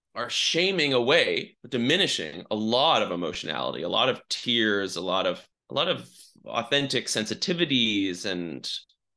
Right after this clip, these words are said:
things like that, that some women weren't shamed in, in quite the same way, where they, they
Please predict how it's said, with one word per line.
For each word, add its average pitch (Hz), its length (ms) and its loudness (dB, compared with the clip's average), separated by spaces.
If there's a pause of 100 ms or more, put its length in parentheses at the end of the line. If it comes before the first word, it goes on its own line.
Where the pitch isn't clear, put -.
(120)
things 123 180 -4
like 90 180 -2
that, 131 320 0 (240)
that 113 380 2 (180)
some 127 840 0
women 113 520 2
weren't 110 260 0
shamed 110 340 0
in, 95 280 -2
in 95 180 -6
quite 104 180 -2
the 92 60 -6
same 92 220 -2
way, 131 160 4
where 92 120 0
they, 90 340 -4
they 87 340 -6